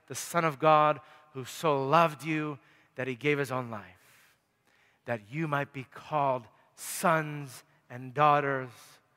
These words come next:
of the living God. There is nothing else of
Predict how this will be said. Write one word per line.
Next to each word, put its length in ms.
of 120
the 100
living 340
God. 340
There 120
is 160
nothing 560
else 520
of 80